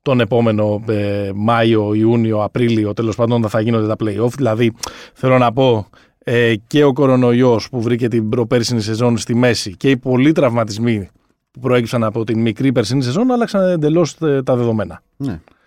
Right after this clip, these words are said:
Speaker 1: Ε, αν τα πράγματα είναι όσο πιο, στο τέλος της σεζόν, όσο πιο κοντά σε αυτό που φαίνονται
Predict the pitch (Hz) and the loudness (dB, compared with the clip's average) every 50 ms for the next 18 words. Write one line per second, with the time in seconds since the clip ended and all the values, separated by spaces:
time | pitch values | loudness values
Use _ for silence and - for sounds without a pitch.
0 | _ _ - _ _ - - 135 127 123 123 120 135 - - _ _ - - - | _ _ -20 _ _ -8 -4 0 0 2 2 2 0 -2 -6 _ _ -20 -20 -20
1 | - - _ - 220 240 269 254 220 233 202 214 233 233 202 208 190 175 156 160 | -20 -18 _ -2 0 2 4 4 4 2 2 4 2 2 2 2 2 2 2 2
2 | 139 127 120 135 - _ - 339 359 370 381 - - 254 196 196 202 185 165 151 | 0 0 -2 -4 -8 _ -20 -20 -20 -20 -20 -12 -4 0 2 2 4 4 2 0
3 | 151 - 190 190 208 202 175 - 185 160 - - - 196 180 156 - - - 185 | 0 0 2 2 4 4 2 0 -2 -2 -2 -2 0 0 0 0 -4 -12 -12 -8
4 | 147 - - 135 185 185 180 143 - - 156 151 175 170 143 135 139 - 185 185 | -4 -4 0 0 2 2 2 0 0 -2 0 0 2 0 0 -2 -4 -2 0 0
5 | 185 180 180 160 185 180 165 180 170 156 175 165 139 139 131 165 160 147 135 151 | 2 2 0 -2 -2 -2 0 0 2 2 2 2 2 0 -2 -2 -4 -2 -2 0
6 | 170 165 160 139 139 127 117 | 0 0 2 2 2 2 0